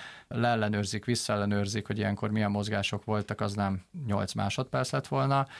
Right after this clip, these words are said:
tehát ezt ember nem tudja elvégezni, és ez a rendszer ráadásul folyamatosan fejlődik. És itt volt egy olyan, amit egyébként amúgy is úgy éreztünk, tehát ugye <laughs> van egy olyan, hogy a, hogy próbálunk azért nem arra, hogy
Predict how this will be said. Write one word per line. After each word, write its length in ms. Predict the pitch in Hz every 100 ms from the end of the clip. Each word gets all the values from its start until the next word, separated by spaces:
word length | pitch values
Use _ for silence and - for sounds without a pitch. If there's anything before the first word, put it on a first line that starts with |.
| - -
tehát 160 | 110
ezt 140 | 107 -
ember 260 | 113 104
nem 140 | 104 101
tudja 240 | 104 104
elvégezni, 580 | 101 113 123 123 120 107
és 120 | 101
ez 80 | 101
a 40 |
rendszer 340 | 104 101 - 104
ráadásul 400 | 101 101 - -
folyamatosan 600 | - 104 98 - - 107
fejlődik. 600 | - 127 139 143 139 135 - - -
És 140 | 143
itt 120 | 147 131
volt 300 | 135 131 117
egy 140 | 113
olyan, 200 | 120 117
amit 260 | 113 113 -
egyébként 440 | 117 113 120 110
amúgy 280 | 117 117 107
is 300 | 104 - -
úgy 220 | 120 113
éreztünk, 640 | 117 110 107 - - 113 113
tehát 220 | 113 113
ugye 140 | 110 107 -
<laughs> 20 |
van 220 | 113 107
egy 160 | 104 101
olyan, 160 | 107
hogy 240 | 107 110 104
a, 360 | 107 110 113 -
hogy 160 | 113
próbálunk 420 | - 135 123 117 113
azért 180 | 110
nem 120 | 113 110
arra, 220 | 107 110
hogy 180 | 107